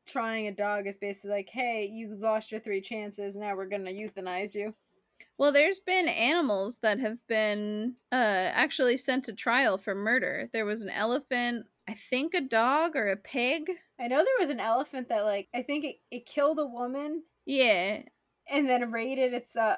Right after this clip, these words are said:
Speaker 1: raided her funeral to try and <laughs> stomp her out again. Uh, it's not funny, I swear, we're not laughing at that. It's the idea of an elephant just being like, "Girl, let's go."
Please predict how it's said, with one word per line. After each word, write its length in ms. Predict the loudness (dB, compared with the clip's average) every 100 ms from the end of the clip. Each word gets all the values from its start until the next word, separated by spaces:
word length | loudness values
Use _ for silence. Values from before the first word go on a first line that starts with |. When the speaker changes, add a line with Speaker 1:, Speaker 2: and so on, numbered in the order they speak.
| -2
Speaker 1:
raided 400 | -6 -6 -6 -8
her 140 | -10
funeral 540 | -10 -10 -8 -6 -6 -6
to 80 |
try 200 | -6 -2
and 220 | 0 0 -2
<laughs> 20 |
stomp 440 | 4 6 6 6
her 160 | 6 8
out 220 | 8 8
again. 360 | 4 2 2 2 -2 -10 -20 -20 _ _ -20 -20 -20 -10 4
Uh, 120 | 6
it's 140 | 6 2
not 220 | 0 2
funny, 380 | 0 0 0 -2
I 60 |
swear, 400 | -2 -2 -2 -2
we're 120 | -4
not 160 | -6 -4
laughing 300 | -4 -4 -4
at 120 | -2
that. 180 | -2 -2
It's 120 | -4 -2
the 100 | 0
idea 320 | 0 -2 -6
of 60 | -4
an 100 | -2
elephant 320 | -2 -4 -6
just 160 | -8
being 140 | -6 -4
like, 180 | -2 2
"Girl, 240 | 4 4
let's 160 | 2 6
go." 380 | 8 8 4